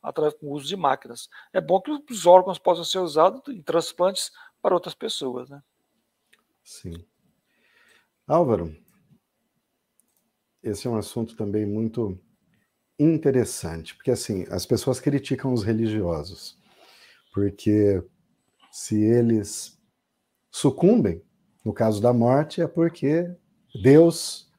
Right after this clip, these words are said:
Speaker 2: assim o quis, porque chegou, era chegado o momento dele retornar ao plano espiritual. Se ele não retorna, por a-, tem uma doença grave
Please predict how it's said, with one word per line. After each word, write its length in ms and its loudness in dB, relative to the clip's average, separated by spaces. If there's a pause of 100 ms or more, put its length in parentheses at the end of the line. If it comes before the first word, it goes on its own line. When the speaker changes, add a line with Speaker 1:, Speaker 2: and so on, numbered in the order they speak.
Speaker 2:
assim 320 0
o 80 2
quis, 480 -8 (360)
porque 220 -2
chegou, 640 6
era 240 6
chegado 600 4
o 40 0
momento 540 2
dele 240 4
retornar 720 0
ao 100 -2
plano 320 -4
espiritual. 600 -8 (1200)
Se 240 0
ele 200 12
não 240 8
retorna, 800 4 (180)
por 120 2
a-, 120 4
tem 260 0
uma 160 0
doença 420 -2
grave 880 -2